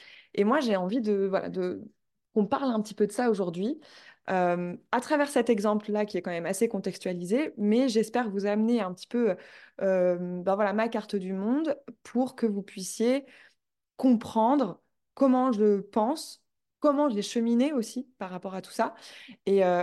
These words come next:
et où j'en suis aujourd'hui et pourquoi est-ce que j'ai ter-, j'ai quand même pris des billets, euh, d'avion alors qu'il y a quelques années,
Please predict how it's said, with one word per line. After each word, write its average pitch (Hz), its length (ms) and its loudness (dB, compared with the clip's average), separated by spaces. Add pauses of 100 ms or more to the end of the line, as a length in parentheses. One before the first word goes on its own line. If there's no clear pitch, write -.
et 220 100 4
où 254 120 4
j'en 240 160 0
suis 254 160 -6
aujourd'hui 202 560 -4
et 196 100 0
pourquoi 226 440 0
est-ce 180 160 -4
que 233 260 2 (260)
j'ai 240 280 2
ter-, 202 280 -2
j'ai 208 180 2
quand 190 120 -4
même 190 200 -2
pris 247 340 -2 (200)
des 214 220 4
billets, 202 540 -2 (200)
euh, 165 360 -2
d'avion 180 540 0
alors 185 260 -4
qu'il - 100 -10
y 165 40 -6
a - 20 -8
quelques 196 300 -2
années, 180 320 -4